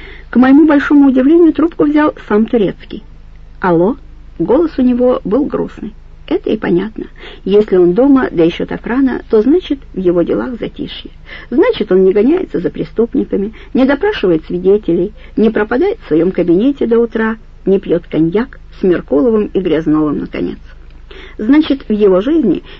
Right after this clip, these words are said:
сейчас не происходит ни одной маленькой романтической истории, которая то и дело скрашивает жизнь следователя по особо важным делам, Турецкого.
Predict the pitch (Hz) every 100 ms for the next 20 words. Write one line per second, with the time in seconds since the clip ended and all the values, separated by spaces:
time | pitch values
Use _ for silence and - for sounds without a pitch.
0 | - 285 370 381 339 311 302 302 - 381
1 | 302 185 202 202 233 440 349 247 262 226
2 | 220 185 180 180 233 220 190 - 170 -
3 | - 180 170 160 - - - 214 220 214
4 | 226 427 302 202 220 175 - 165 165 165
5 | 165 202 165 156 165 - - - - -
6 | 156 - - - 170 - 175 160 160 -
7 | 160 165 170 170 - - - - 185 170
8 | 170 170 - - 190